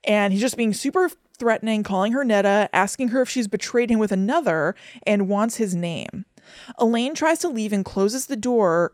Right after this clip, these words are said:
And, oh, no, so, and he closes the door as she opens it, s-,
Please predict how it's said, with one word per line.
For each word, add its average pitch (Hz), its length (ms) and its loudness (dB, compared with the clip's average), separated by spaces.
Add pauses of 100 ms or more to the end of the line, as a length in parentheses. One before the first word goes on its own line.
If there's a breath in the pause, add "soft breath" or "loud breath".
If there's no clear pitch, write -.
And, 247 160 2
oh, 262 60 2
no, 226 140 2
so, 220 120 -4
and 208 200 0
he 294 220 -2
closes 233 380 -2
the 208 100 2
door 240 340 2
as 185 280 0
she 240 360 -4
opens 214 440 0
it, 139 240 -2 (320 loud breath)
s-, - 160 -6